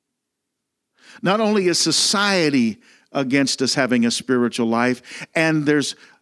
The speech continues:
those in governmental positions who don't want us to have our spiritual time with God and our say with God. But then there's,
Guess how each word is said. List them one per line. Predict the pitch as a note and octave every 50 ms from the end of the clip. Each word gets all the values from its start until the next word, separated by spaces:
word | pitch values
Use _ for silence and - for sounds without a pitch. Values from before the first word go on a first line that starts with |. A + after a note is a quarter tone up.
| _ - _ _ _
those | - C3 D#3 E3+ F3+ E3+ D#3+ D3+
in | - - E3 D3+ D3+
governmental | C3 D#3+ E3 E3 D#3 D#3 D#3 D3+ C#3+ B2+
positions | B2+ C#3 B2+ A#2 E3 G3+ F#3 - - D3+ C#3 A#2+
who | C#3+ D3
don't | C3 C#3 C#3 D3 C#3+
want | C3 B2+ B2+ B2
us | A#2+ B2 -
to | - B2+
have | A2 B2 B2 A#2+ A#2+ G#2+ A2 - - - - -
our | C3 C3 B2+
spiritual | A#2 - - - C#3 B2+ A#2+ A#2 A2+ - C3 A#2 G#2+
time | - - - C3+ B2 A#2+ A#2 A2
with | A2 A2 -
God | - A#2 A2+ A#2 A2+ A2
and | A2+ A2
our | G#2+ G#2 G#2
say | - - A#2 A2 G#2+
with | G#2 G2 G2+ - -
God. | G2+ G2 G2 G#2 G2+ - _ _ _ _ _ _ _ _ _ _ _ _ _ _ _ _ _ _ _ _ _ _ _ _ _ _ _ _ _ _ _ _ _ _ _ _ _ _ _ _ _ _ _ _ _ _ _ _ _
But | - D3 D3
then | - G3 F#3 F#3+
there's, | F#3 F3 E3 D#3+ D3 - - -